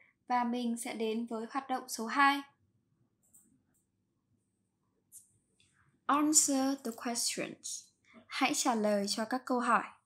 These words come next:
Chúng ta sẽ có năm câu hỏi có liên quan tới câu chuyện vừa rồi. Và đây đều là những câu hỏi rất là dễ. One, what is Treat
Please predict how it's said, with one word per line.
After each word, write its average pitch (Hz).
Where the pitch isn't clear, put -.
Chúng 269
ta 294
sẽ 285
có 240
năm 311
câu 320
hỏi 269
có 208
liên 262
quan 262
tới 208
câu 247
chuyện 240
vừa 214
rồi. 214
Và 262
đây 277
đều 233
là 208
những 214
câu 269
hỏi 240
rất 302
là 240
dễ. 294
One, 294
what 269
is 311
Treat 302